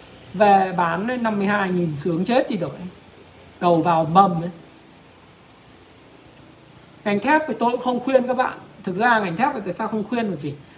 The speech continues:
nó cũng giống những cái ngành khác, nó bị ảnh hưởng bởi đại dịch ấy. Xuất khẩu bây giờ cũng bị ảnh hưởng, cứ khi nào đại dịch qua đi hẵng mua, hẵng tính. Bây giờ quý ba mình nhìn cái ngành thép có tiêu thụ được cái gì đâu. Các bạn bảo xuất khẩu bây giờ có ai, ai xuất khẩu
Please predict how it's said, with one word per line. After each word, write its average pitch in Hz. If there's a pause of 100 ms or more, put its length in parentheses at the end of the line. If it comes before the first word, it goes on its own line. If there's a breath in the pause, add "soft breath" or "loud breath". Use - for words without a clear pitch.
(100)
nó 262
cũng 302
giống 277
những 285
cái 311
ngành 226
khác, 330 (420)
nó 370
bị 392
ảnh 220
hưởng 202
bởi 190
đại 226
dịch 220
ấy. 262 (100)
Xuất 349
khẩu 233
bây 208
giờ 233
cũng 269
bị 294
ảnh 196
hưởng, 185
cứ 277
khi 330
nào 302
đại 240
dịch 233
qua 262
đi 262
hẵng 262
mua, 269
hẵng 262
tính. 285 (1200)
Bây 262
giờ 247
quý 254
ba 262
mình 214
nhìn 202
cái 247
ngành 233
thép 262
có 262
tiêu 262
thụ 262
được 190
cái 233
gì 226
đâu. 208
Các 226
bạn 226
bảo 156
xuất 254
khẩu 190
bây 180
giờ 185
có -
ai, 208 (640 loud breath)
ai 208
xuất 180
khẩu 151